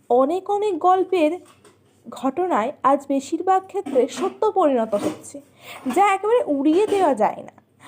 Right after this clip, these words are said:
ঘটনার পর ঘটনা, ঘটনা পরম্পরা কি করে উড়িয়ে দেবে? বিংশ শতাব্দীর পৃথিবীর ইতিহাসে যে যুদ্ধ চলছে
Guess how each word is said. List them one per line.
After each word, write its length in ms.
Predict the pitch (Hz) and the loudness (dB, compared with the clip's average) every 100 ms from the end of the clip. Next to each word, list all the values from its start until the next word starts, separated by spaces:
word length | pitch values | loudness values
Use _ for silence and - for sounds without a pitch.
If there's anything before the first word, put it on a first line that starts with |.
| - 214 | -18 -14
ঘটনার 500 | - 233 208 208 247 | -8 -8 -4 -2 -2
পর 280 | - 381 392 | 0 0 0
ঘটনা, 600 | - 302 233 240 240 349 - _ 247 | -6 -4 0 0 -2 -6 -18 _ -18
ঘটনা 560 | - 247 240 240 254 254 - - | 0 0 2 0 0 -4 -12 -2
পরম্পরা 1000 | 226 214 220 285 320 381 381 269 185 - - - - - | 2 4 2 -2 -2 0 2 2 0 -2 -12 -16 -16 -8
কি 80 | 330 | -4
করে 300 | 392 403 392 | -2 0 2
উড়িয়ে 360 | 349 349 392 | 4 4 2
দেবে? 540 | 392 403 440 359 208 240 _ _ _ _ _ _ _ _ _ _ - | 0 0 2 2 0 -4 _ _ _ _ _ _ _ _ _ _ -16
বিংশ 500 | 196 233 233 233 320 | -6 -4 -4 -6 -10
শতাব্দীর 600 | 311 359 370 381 392 415 - | -4 -2 0 0 2 0 0
পৃথিবীর 460 | 320 349 359 392 392 | -6 -2 0 2 2
ইতিহাসে 540 | 381 381 381 - 403 | 0 -2 -2 -2 0
যে 160 | 403 330 | 2 0
যুদ্ধ 420 | 339 339 359 392 | 0 0 0 -2
চলছে 600 | 403 427 427 - 427 | 2 2 2 2 -2